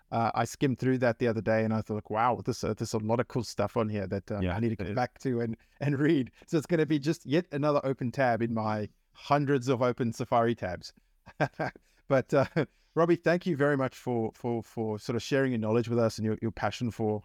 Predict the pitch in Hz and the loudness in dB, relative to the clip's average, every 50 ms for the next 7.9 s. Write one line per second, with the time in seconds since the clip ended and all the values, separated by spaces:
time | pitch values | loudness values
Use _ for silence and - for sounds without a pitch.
0 | - - 123 113 - - 131 127 - 131 107 - 123 120 113 - - 110 107 - | -6 -4 -4 -2 0 0 -2 0 0 -4 -4 -2 -4 -4 -4 -2 -2 -2 -2 0
1 | 120 135 151 147 147 131 110 123 135 123 117 113 110 - - - 117 110 - 107 | 0 0 2 2 0 0 0 -2 0 0 0 -2 -4 -4 -6 -6 -4 -4 -4 -4
2 | 104 107 113 117 117 107 - _ _ _ _ _ _ - - 127 120 117 113 107 | -4 -2 0 0 -2 -2 -6 _ _ _ _ _ _ -6 -2 0 0 0 0 0
3 | 135 131 - - 175 160 - - 151 151 143 131 113 127 139 139 151 170 - 139 | 0 -2 2 0 0 0 2 2 2 2 2 0 -2 -2 0 0 0 0 0 -4
4 | 151 - - - 170 170 - 170 143 135 131 131 120 117 131 131 120 117 117 117 | -4 -2 -2 -2 -2 0 0 0 2 2 2 0 2 2 2 4 4 4 4 4
5 | 117 110 - 120 117 113 110 107 101 - _ _ _ _ _ _ _ _ - 127 | 2 0 0 -2 -2 -2 -2 -4 -6 -8 _ _ _ _ _ _ _ _ -4 -2
6 | 135 139 156 156 - - 117 110 123 123 - - 131 117 - 120 117 123 139 139 | 0 0 0 -2 -4 -4 -4 -2 -2 0 0 0 0 0 0 0 2 2 2 2
7 | 131 - - 123 120 110 127 139 143 131 - _ _ - 127 143 135 | 0 -2 -4 -4 -2 0 0 0 0 -2 -4 _ _ -2 0 0 0